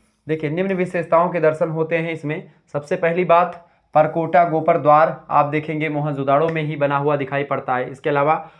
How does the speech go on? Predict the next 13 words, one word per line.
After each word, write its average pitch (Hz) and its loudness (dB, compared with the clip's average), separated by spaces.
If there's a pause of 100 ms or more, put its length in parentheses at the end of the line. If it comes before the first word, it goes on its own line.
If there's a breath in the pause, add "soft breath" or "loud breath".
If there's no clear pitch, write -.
(180 loud breath)
अट्टालिकाओं 156 2
से 165 -4
युक्त 160 -4
दुर्ग 160 -2
बनते 151 -2
थे, 143 -4
कोटला 160 -2
भी 165 0
आपको 156 0
दिखाई 151 0
पड़ेगा 143 2
यहाँ 135 0
पर, 127 -8